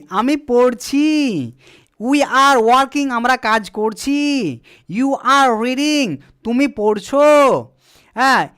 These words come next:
he is talking, সে কথা বলছে। উমার is talking, উমার কথা বলছে। They are cooking, তারা রান্না করছে। উমার and আলী are cooking,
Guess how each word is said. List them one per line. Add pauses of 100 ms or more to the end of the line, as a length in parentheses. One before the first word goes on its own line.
(140)
he
is (140)
talking, (180)
সে
কথা
বলছে। (200)
উমার
is
talking, (140)
উমার
কথা
বলছে। (220)
They
are
cooking, (240)
তারা
রান্না
করছে। (240)
উমার
and
আলী
are
cooking,